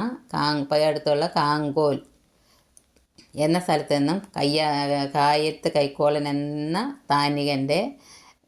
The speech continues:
നേതൃത്വത്തിലാണ് കൈക്കോളമ്മ ഇവിടെ എത്തുന്നത്. പിറ്റേന്ന് കാലത്ത് കായത്ത് കൈക്കോളന്റെ നേതൃത്വത്തിൽ അക്കരെ സന്നിധ-, സന്നിധാനത്ത് പ്രവേശിക്കുന്ന കൈക്കോളമ്മ കയ്യാലുകളുടെ പ്രവൃത്തികൾ ആരംഭിക്കുന്നതോടൊപ്പം തന്നെ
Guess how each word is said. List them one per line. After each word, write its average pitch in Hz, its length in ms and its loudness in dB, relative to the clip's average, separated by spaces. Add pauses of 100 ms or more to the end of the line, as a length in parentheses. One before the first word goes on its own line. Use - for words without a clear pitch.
(800)
നേതൃത്വത്തിലാണ് 147 800 0
കൈക്കോളമ്മ 143 540 0
ഇവിടെ 139 240 0
എത്തുന്നത്. 123 480 -6
പിറ്റേന്ന് 156 460 0
കാലത്ത് 147 460 2 (320)
കായത്ത് 147 540 2
കൈക്കോളന്റെ 147 680 -2
നേതൃത്വത്തിൽ 143 440 -2
അക്കരെ 147 300 -2
സന്നിധ-, 139 640 0
സന്നിധാനത്ത് 143 840 0 (180)
പ്രവേശിക്കുന്ന 143 760 -2 (960)
കൈക്കോളമ്മ 151 500 2
കയ്യാലുകളുടെ 147 800 2
പ്രവൃത്തികൾ 143 480 0
ആരംഭിക്കുന്നതോടൊപ്പം 143 800 -2
തന്നെ 139 240 0